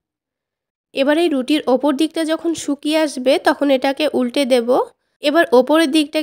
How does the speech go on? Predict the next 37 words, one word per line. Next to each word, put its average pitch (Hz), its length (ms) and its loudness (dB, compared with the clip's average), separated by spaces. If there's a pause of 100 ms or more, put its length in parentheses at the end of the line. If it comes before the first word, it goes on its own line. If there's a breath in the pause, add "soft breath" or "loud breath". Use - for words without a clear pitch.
কিন্তু 302 200 -2 (120)
শুকিয়ে 320 400 2
গেছে। 247 240 0 (120)
এবার 311 140 2 (160)
ওপরে 294 320 0 (160)
আমি 277 140 0 (120)
এক 269 140 -2
টেবিল 285 300 -4
চামচ 277 300 -4 (120)
পরিমাণ 269 340 -2 (140)
তেল 262 160 0 (100)
দিয়ে 262 160 0
দিচ্ছি। 262 420 -6 (520 soft breath)
তেল 294 200 0
দেওয়ার 311 280 0
পরে 277 200 2 (120)
এটাকে 269 340 -2
আমি 254 100 0 (100)
উল্টে 262 260 0
দেব। 247 200 2 (800)
এভাবে 302 340 -2 (100)
ওপরের 269 360 4
দিকটায় 285 400 -4
তেল 254 240 2
দিয়ে 277 220 -4
উল্টে 247 260 -2
দিলে 254 260 -4 (120)
নিচের 254 300 0
দিকটা 254 300 -6
কিন্তু 285 280 -6
খুব 339 120 -4 (120)
সুন্দরভাবে 277 600 -2 (120)
ভাজা 277 300 0
হবে। 277 280 -2 (400)
আমি 294 240 -2
এখানে 339 240 -2 (120)
তেল 277 180 -2